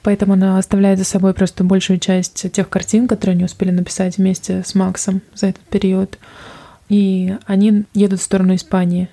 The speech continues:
Им удается пересечь границу только с третьего раза, уже после того, как они отправили телеграмму родителям, отцу,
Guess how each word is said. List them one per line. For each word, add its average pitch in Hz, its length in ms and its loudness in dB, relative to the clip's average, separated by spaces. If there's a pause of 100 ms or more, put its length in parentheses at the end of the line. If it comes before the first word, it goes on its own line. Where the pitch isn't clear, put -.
(120)
Им 190 160 4
удается 190 380 2
пересечь 185 640 -4
границу 185 680 0
только 185 220 -4
с - 40 -10
третьего 185 380 0
раза, 220 340 2
уже 190 220 0
после 180 360 -2
того, 185 260 -2
как - 320 -8
они 180 360 -2
отправили 180 420 0
телеграмму 180 600 0
родителям, 180 640 2
отцу, 185 460 0